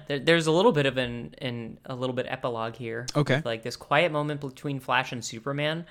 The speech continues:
Speaker 1: We don't get a lot of those.
Speaker 2: No, we don't. And I can't really think of the last time that Flash and Superman have shared dialogue aside from "Flash, stop that bomb," or something along those lines.
Speaker 1: A-, and unless it's action dialogue,
Speaker 2: Yeah.
Speaker 1: yeah, but this is, like,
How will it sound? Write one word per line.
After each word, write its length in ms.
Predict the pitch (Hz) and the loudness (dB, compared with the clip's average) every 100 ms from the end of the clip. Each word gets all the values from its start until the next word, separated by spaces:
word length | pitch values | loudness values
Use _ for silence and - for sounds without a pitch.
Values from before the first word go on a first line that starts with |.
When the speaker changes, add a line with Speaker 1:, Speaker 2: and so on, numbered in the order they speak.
| - - | -16 -2
Speaker 1:
We 100 | 220 | 0
don't 200 | 320 233 | 2 0
get 140 | 233 | 0
a 20 | 302 | 2
lot 220 | 180 131 | 0 0
of 80 | 117 | -2
those. 260 | 107 117 | -6 -4
Speaker 2:
No, 220 | 139 165 - _ | -2 -2 -6 _
we 140 | 120 120 | 0 2
don't. 200 | 156 110 | 4 4
And 280 | 143 135 135 | 2 2 -2
I 260 | 113 123 - - | 0 -2 -6 0
can't 220 | 151 147 | 2 2
really 240 | 143 143 | 4 4
think 160 | 131 147 | 4 4
of 60 | 135 | 6
the 60 | |
last 260 | 123 139 - | 6 4 2
time 280 | 143 135 135 | 2 2 2
that 120 | 120 - | 0 -4
Flash 360 | - 123 131 127 | -4 2 2 2
and 80 | 127 | 0
Superman 460 | - 135 120 113 | 0 2 2 2
have 400 | 110 117 120 113 120 - - _ _ | 2 4 4 2 -4 -16 -20 _ _
shared 800 | - - - - - 120 123 117 | -10 -8 -6 -4 0 2 2 2
dialogue 520 | 95 127 156 110 101 | 2 4 6 6 4
aside 340 | 98 123 110 101 | 4 4 4 2
from 160 | 110 | -2
"Flash, 500 | 101 220 208 117 - - | 4 6 6 4 -2 -6
stop 320 | - 196 190 | 2 4 6
that 180 | 196 160 | 2 4
bomb," 340 | 190 180 98 101 | 2 2 0 2
or 160 | 127 | 2
something 320 | 117 160 135 123 | 6 6 6 2
along 220 | 120 113 | 2 2
those 200 | 113 107 | 0 -2
lines. 340 | 95 101 120 - _ _ _ _ - _ _ - | -6 -8 -12 -16 _ _ _ _ -20 _ _ -4
Speaker 1:
A-, 140 | 180 | 0
and 160 | 190 190 | 2 2
unless 320 | 185 185 175 | 4 4 2
it's 120 | 165 | 2
action 340 | 151 156 - 131 | 2 2 2 4
dialogue, 440 | 120 113 110 - | 6 6 6 4
Speaker 2:
Yeah. 100 | 147 | 4
Speaker 1:
yeah, 40 | 151 | 2
but 160 | 120 | 0
this 200 | 175 - | 0 0
is, 160 | 185 160 | 0 2
like, 460 | 151 131 - - | 4 2 -4 -18